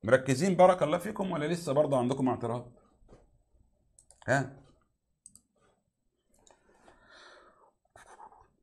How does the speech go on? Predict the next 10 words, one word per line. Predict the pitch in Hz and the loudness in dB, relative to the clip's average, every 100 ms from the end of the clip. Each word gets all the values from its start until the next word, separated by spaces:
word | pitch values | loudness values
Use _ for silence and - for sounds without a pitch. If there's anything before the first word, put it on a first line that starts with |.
| _ _ - | _ _ -6
مركزين | 104 104 104 123 151 | -4 -4 -4 -2 0
ولا | 139 127 | 0 -2
لسه؟ | 139 127 151 | -4 -4 -2
أنا | 226 | 0
بصوا | 254 - 208 185 | -2 -2 2 2
يعني | - 185 208 180 156 127 - - - | 2 0 0 -4 -4 -6 -10 -18 -6
صبور | - 175 196 160 | 4 6 8 6
معاكم | 120 120 113 104 | 4 0 -2 -4
للنهاية. | 90 92 95 - - _ _ _ _ _ _ _ _ _ _ _ _ _ _ _ _ _ _ _ _ _ _ _ _ _ _ _ | -4 -4 -6 -10 -18 _ _ _ _ _ _ _ _ _ _ _ _ _ _ _ _ _ _ _ _ _ _ _ _ _ _ _
تمام؟ | - 104 160 190 | -8 -6 -8 -10